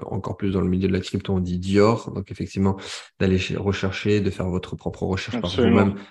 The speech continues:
Speaker 1: Et encore plus quand c'est les équipes et quand c'est bien fait, en plus, en général, un pitch deck, il y a même le lien vers les LinkedIn, il y a tout ce qu'il faut si vous voulez vraiment approfondir. Et, euh, et ça coule de source. Mais effectivement, il y a des projets qui ont plus des Dream Team et d'autres qui, euh,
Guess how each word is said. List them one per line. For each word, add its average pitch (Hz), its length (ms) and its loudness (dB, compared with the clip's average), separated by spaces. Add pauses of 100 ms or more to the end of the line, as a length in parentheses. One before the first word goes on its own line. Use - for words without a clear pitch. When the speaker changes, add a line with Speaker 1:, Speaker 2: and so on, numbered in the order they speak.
(220)
Speaker 1:
Et 107 120 2
encore 101 300 4
plus 107 220 -2
quand 101 120 -6
c'est 95 140 -6
les 92 220 -2
équipes 147 260 2
et 123 100 4
quand 104 140 0
c'est 101 160 -2
bien 101 220 -2
fait, 107 240 -2
en 92 100 0
plus, 98 320 -8
en - 140 -8
général, 92 420 2
un 87 100 2
pitch 92 220 2
deck, 95 240 0
il 92 60 -2
y - 20 0
a - 20 0
même 98 200 2
le 98 120 2
lien 101 240 2
vers 92 140 -2
les 95 140 -2
LinkedIn, 95 440 -6
il 92 140 -6
y 95 40 -2
a 92 40 -6
tout 98 140 -8
ce - 40 -10
qu'il - 140 -6
faut 107 120 -2
si - 120 -2
vous 92 120 0
voulez 92 140 2
vraiment 107 260 4
approfondir. 104 600 2 (520)
Et, 113 200 2
euh, 87 640 0
et - 140 -4
ça - 200 -4
coule 113 260 2
de 110 120 2
source. 101 340 -2
Mais 87 300 -4
effectivement, 95 440 -2
il 110 60 8
y 95 40 6
a - 20 4
des 90 100 2
projets 98 320 -2
qui - 100 -8
ont 90 100 -4
plus 98 180 -8
des 95 100 0
Dream 92 220 -2
Team 120 240 0
et 98 80 2
d'autres 101 200 0
qui, - 200 -12
euh, 85 480 -4